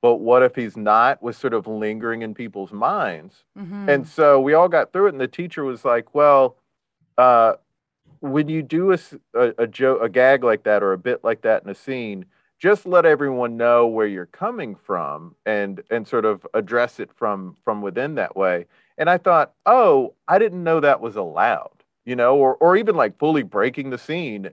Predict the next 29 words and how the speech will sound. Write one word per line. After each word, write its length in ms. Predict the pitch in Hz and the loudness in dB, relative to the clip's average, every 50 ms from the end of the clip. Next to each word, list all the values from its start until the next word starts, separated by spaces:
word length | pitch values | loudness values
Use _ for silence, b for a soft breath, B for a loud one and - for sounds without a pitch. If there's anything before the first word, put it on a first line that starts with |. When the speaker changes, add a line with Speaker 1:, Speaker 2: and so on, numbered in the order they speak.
| _ | _
Speaker 1:
and, 380 | - 113 110 107 104 101 95 - 175 | -6 -4 -4 -4 -4 -6 -10 -10 -8
and 160 | 170 107 92 95 | -6 -6 -6 -4
Speaker 2:
Mm-hmm. 0 | |
Speaker 1:
stepping 360 | 175 147 127 123 - 123 120 | -2 -2 -2 -2 -4 -4 0
out 200 | 123 143 175 175 | 0 2 2 0
of 60 | 156 | -2
it 120 | - - | -6 -8
for 120 | _ 123 110 | _ -6 -6
a 60 | 101 | -6
second. 340 | - - 110 101 - 98 80 _ _ _ _ _ _ _ _ - | -4 -4 -4 -4 -4 -8 -14 _ _ _ _ _ _ _ _ -4
You 60 | 185 | -2
know, 60 | 175 | -2
you 100 | 170 165 | -2 -2
just 240 | 160 185 165 - _ | -4 -8 -8 -6 _
think, 240 | 196 185 160 - _ _ - | -6 -6 -6 -8 _ _ 0
"Oh, 200 | 113 135 147 143 | 2 4 6 6
I 120 | 131 135 | 6 4
didn't 260 | 131 143 139 104 123 | 4 2 -2 -4 -4
know 580 | 120 123 127 127 127 123 123 123 120 120 113 95 - | -2 2 4 4 4 4 2 0 -4 -6 -10 -14 -14
we 200 | 107 120 127 120 | -12 -10 -10 -10
could 180 | - 127 104 | -10 -10 -10
do 160 | 87 120 139 180 | -8 -6 -4 -4
that." 300 | 143 104 90 95 98 - - | -2 -2 0 -2 -2 -2 0
I, 440 | 104 104 101 101 101 101 98 95 - _ _ - | 0 2 2 2 0 -2 -6 -8 -12 _ _ -2
I 160 | 95 101 101 | 0 0 0
was 220 | 107 113 107 - | 0 -2 -6 -10
just 260 | - 120 - - _ | -14 -16 -18 -18 _
kind 220 | _ - 117 113 110 | _ -4 -4 -2 -2
of 340 | 104 98 92 87 _ _ | -2 -4 -4 -8 _ _